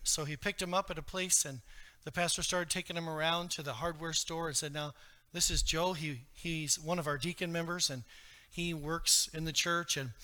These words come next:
and he took him to a, a restaurant where, uh, a gal named Carol was working, and he said, "You know, this is, this is Carol, and she teaches our, our little kids Sunday school class." And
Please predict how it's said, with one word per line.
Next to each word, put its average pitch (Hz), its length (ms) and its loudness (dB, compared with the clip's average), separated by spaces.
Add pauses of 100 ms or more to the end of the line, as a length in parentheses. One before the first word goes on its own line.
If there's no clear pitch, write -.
(300)
and 147 120 -2
he 156 120 0
took 175 160 0
him 160 240 -2
to 165 240 2
a, 151 80 0
a 156 40 2
restaurant 175 640 4
where, 147 240 2 (340)
uh, 143 260 2
a 143 60 -2
gal 156 260 2
named 156 200 0
Carol 175 320 6
was 160 180 4
working, 175 280 0
and 160 100 -2
he 143 80 0
said, 143 240 4
"You 165 60 0
know, 175 100 2
this 170 220 6
is, 196 160 4
this 190 200 8
is 165 100 8
Carol, 185 360 6
and 135 120 -2 (180)
she - 200 8
teaches 185 360 4
our, 139 400 6
our 147 160 2
little 160 220 -2
kids 160 220 2
Sunday 175 260 6
school 175 220 -2
class." 175 440 6
And 123 100 0